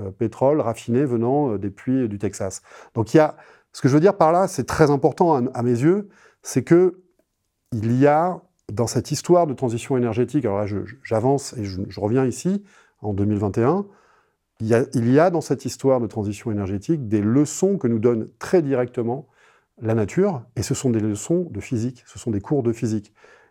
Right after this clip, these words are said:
Physis, euh, naturae, c'est la même, on parle de la même chose.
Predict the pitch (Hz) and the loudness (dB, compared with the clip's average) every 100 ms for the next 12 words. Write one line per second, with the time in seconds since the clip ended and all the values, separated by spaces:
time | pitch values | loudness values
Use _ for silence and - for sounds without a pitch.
0 | _ - 104 95 139 160 - - - - | _ -10 -4 0 0 -2 -10 -14 -20 -10
1 | 101 98 98 90 - 98 139 135 107 120 | -8 -6 -6 -6 -4 0 0 0 0 2
2 | 120 110 - 104 117 104 92 98 117 117 | 0 -4 -10 -2 -2 0 -2 -2 0 -2
3 | 113 104 101 | -2 -6 -6